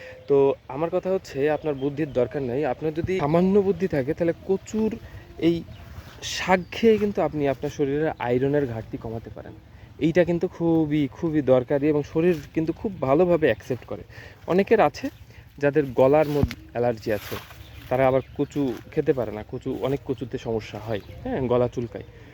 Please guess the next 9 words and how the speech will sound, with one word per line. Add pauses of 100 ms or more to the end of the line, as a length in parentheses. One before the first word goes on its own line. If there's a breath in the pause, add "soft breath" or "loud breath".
(240 loud breath)
তো
যাই
হোক,
সেইটা
কথা
না,
কথা
হচ্ছে
যে